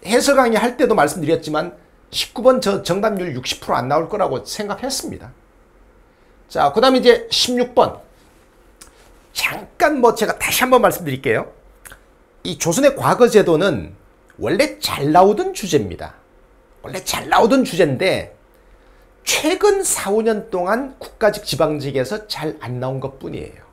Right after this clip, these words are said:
원래는 잘 내던 곳입니다. 자, 그래서 이제 뭐 출제 경향이라고 하는 것도 이렇게 돌고 돌죠. 어, 돌고 돌다 보니까 이제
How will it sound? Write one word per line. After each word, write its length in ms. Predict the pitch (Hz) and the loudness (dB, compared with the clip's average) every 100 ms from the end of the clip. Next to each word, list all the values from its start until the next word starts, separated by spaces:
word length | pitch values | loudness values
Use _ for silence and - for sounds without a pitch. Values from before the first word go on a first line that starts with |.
| _ - _ _ _ - | _ -20 _ _ _ -8
원래는 680 | 110 139 151 190 247 294 - - | -2 2 4 4 2 0 -8 -16
잘 260 | - - 127 | -12 -8 -4
내던 320 | 117 170 190 | -2 -2 -4
곳입니다. 420 | - - - - - _ _ _ _ _ _ _ _ | -10 -14 -14 -20 -20 _ _ _ _ _ _ _ _
자, 160 | 127 104 | -6 0
그래서 540 | 143 135 160 113 - - - - _ | 2 4 4 2 -4 -20 -20 -20 _
이제 560 | 151 139 208 151 92 - _ - - | -8 2 4 4 2 -6 _ -18 -8
뭐 180 | 131 | -8
출제 360 | - - 202 240 | -6 -6 0 2
경향이라고 600 | 175 147 208 240 226 208 | 2 2 4 4 6 6
하는 140 | 185 165 | 4 0
것도 200 | - 185 | -2 -4
이렇게 300 | 185 214 - | -4 -6 -6
돌고 340 | 98 147 240 | -4 0 0
돌죠. 460 | 107 147 156 151 - - _ _ _ | 0 -2 -2 -4 -8 -20 _ _ _
어, 180 | 113 110 | -12 -8
돌고 280 | 123 170 202 | -2 4 4
돌다 300 | 139 160 165 | 6 4 4
보니까 280 | 170 165 123 | 2 0 -4
이제 560 | 113 104 233 247 247 | -2 6 8 8 4